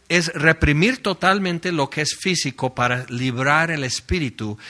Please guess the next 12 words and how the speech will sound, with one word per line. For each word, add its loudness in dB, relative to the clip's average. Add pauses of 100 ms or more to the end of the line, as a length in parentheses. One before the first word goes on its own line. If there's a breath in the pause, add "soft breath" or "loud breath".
(140 loud breath)
del -2
plano -2
terrenal. -6 (180)
¿Ok? -14 (480 loud breath)
Pero 6
el, 2
la, 0
la 2
otra -2
división -4
es -2
que -2